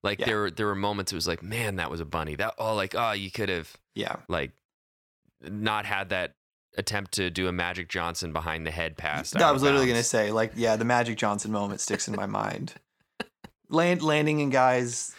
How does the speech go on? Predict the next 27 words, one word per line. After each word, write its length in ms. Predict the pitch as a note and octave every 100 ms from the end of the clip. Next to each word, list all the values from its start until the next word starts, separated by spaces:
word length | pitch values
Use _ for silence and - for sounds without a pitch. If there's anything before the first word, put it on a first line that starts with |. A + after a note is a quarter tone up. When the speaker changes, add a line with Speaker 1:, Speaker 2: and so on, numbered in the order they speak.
| - - - - _ _ _ -
Speaker 2:
like, 220 | B2 -
crashing 380 | - D3 C#3 D3
into 120 | B2+
guys' 180 | A#2+ A2+
landing 400 | A2+ A2 A2 A2
zone 300 | A2 G#2+ A2
on 120 | G#2+
three-point 400 | G#2 G#2+ A2 G#2+
shoot 320 | - G#2 G2 -
shots 440 | - G2+ G#2 -
and 120 | G#2
Speaker 1:
Yeah. 80 | E2+
Speaker 2:
stuff 180 | A2 G#2
like 140 | G#2
that. 220 | - - -
It's 160 | -
just, 180 | - -
Speaker 1:
Yeah, 160 | - -
when 120 | G#2+
Speaker 2:
like, 60 | G2+
Speaker 1:
it's 100 | -
Speaker 2:
those 60 | E2+
Speaker 1:
already 240 | G2 F#2+
Speaker 2:
little 140 | F2 D#2+
Speaker 1:
going 140 | D2+
Speaker 2:
things. 120 | D2
Speaker 1:
in, 200 | C#2+ D2